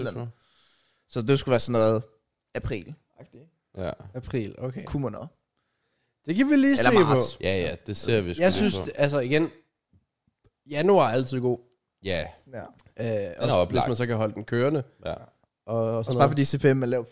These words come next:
Speaker 2: så man kan lige så godt, øh,
Speaker 3: Det er true, det er true.
Speaker 2: <laughs> bruge lidt.
Speaker 3: Øh, jeg tror i mit tilfælde, der, igen, jeg har jo faktisk egentlig ikke ændret noget fra challengen til nu.
Speaker 2: Nej.
Speaker 3: Well,
Speaker 2: Well,
Speaker 3: så jeg kan sådan set være lidt ligeglad, hvornår vi gør det.
Speaker 1: Ja, altså, det eneste... Jeg har lige
Speaker 3: Jeg har
Speaker 1: holdt
Speaker 3: ikke så meget fokus på min skridt.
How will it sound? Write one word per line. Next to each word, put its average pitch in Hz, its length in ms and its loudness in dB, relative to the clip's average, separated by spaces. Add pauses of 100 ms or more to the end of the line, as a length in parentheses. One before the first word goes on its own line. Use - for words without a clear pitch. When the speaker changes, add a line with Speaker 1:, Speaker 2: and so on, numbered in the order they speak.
(160)
Speaker 2:
så 120 220 -20
man 135 100 -12
kan - 20 -10
lige 131 120 -10
så - 80 -14
godt, 107 200 -6
øh, 107 300 0
Speaker 3:
Det 147 120 12
er 139 40 6
true, 127 600 0
det 131 80 0
er 127 40 0 (120)
true. 117 240 -4 (100)
Speaker 2:
<laughs> - 160 -20
bruge 127 180 -2
lidt. 123 140 -4
Speaker 3:
Øh, 104 320 -4 (140)
jeg 117 120 -6
tror 143 160 4
i 123 60 6
mit 160 180 2
tilfælde, 156 460 2
der, 120 100 2 (220)
igen, 135 220 2
jeg 147 80 2
har 151 80 -2
jo 147 60 2
faktisk 131 300 2
egentlig 143 220 2
ikke 147 160 -2 (500)
ændret 135 460 -2
noget 113 300 0
fra - 300 -8 (140)
challengen 113 480 -2
til 107 100 -6
nu. 101 140 -8 (260)
Speaker 2:
Nej. 117 200 0
Speaker 3:
Well, 101 100 -2 (540)
Speaker 2:
Well, 127 140 8
Speaker 3:
så 127 60 8
jeg 151 80 8
kan 151 100 0
sådan 135 140 2
set 113 240 -2
være 110 140 2
lidt 117 120 0
ligeglad, 117 280 0
hvornår 95 260 -8
vi - 100 -16
gør - 120 -18
det. - 200 -18
Speaker 1:
Ja, 60 60 -8
altså, 64 480 -4
det 98 340 -4
eneste... 117 280 0
Jeg 87 100 0 (400)
har 107 80 6
lige - 20 4
Speaker 3:
Jeg - 80 8
har - 40 6
Speaker 1:
holdt 175 100 10
Speaker 3:
ikke 202 100 6
så 190 60 6
meget 165 180 8
fokus 170 240 6
på 143 60 0
min 120 120 0
skridt. - 280 -8